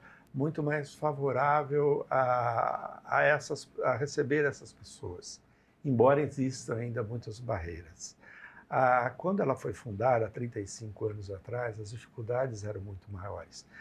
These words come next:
Depois criou-se a lei de cotas, que teve um papel importantíssimo para receber, ah, no mercado de trabalho muitos deficientes, não é? Mas o nosso papel é, sobretudo, com deficientes intelectuais.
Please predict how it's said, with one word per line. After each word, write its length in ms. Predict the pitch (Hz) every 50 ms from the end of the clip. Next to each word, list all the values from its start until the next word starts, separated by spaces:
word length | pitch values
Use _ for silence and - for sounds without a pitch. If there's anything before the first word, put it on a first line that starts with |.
| - - - _
Depois 440 | - 139 151 147 - 208 208 202 -
criou-se 480 | - - 139 139 143 151 139 - - 131
a 20 |
lei 160 | 117 117 117
de 120 | 113 110 101
cotas, 880 | - - - 139 139 143 135 123 123 - - 117 110 104 - - - -
que 160 | - 123 113 - - _ -
teve 300 | 131 139 139 127 110 117
um 60 | 113
papel 420 | - - 107 - - 117 117 123
importantíssimo 1160 | 117 110 - 139 127 - - 131 117 98 - - - 170 170 165 - - - 117 107 104 98 - - - - - - _ _
para 640 | - 110 110 113 110 110 107 104 107 104 104 104 98 87
receber, 600 | - 107 98 - - 113 101 107 117 113 113 113 - - -
ah, 140 | 107 104 107
no 180 | 101 107 110
mercado 440 | 113 113 113 104 - - 113 110 107
de 80 | 107 107
trabalho 600 | - 104 101 95 101 110 117 117 113 107 107 104 110
muitos 480 | 127 123 117 - 123 110 98 - - - -
deficientes, 880 | 113 107 - - - - - 135 135 151 156 151 147 - - - - -
não 140 | 117 123 143
é? 140 | 151 147 - - - - - - - - -
Mas 460 | 139 127 131 135 151 160 160 139 127 151
o 100 | 151 147
nosso 680 | 151 147 156 180 185 180 170 - - - 156 139 123
papel 580 | 120 - 123 110 - - 139 147 147 135 131 127
é, 80 | 123
sobretudo, 800 | 123 - - 139 139 131 139 - - - 143 139 160 147 147 151
com 180 | - - 147 143
deficientes 600 | 139 139 - - - - 143 147 - - - 139
intelectuais. 1000 | 139 - 165 143 143 151 - - - 139 113 113 117 113 110 - - - -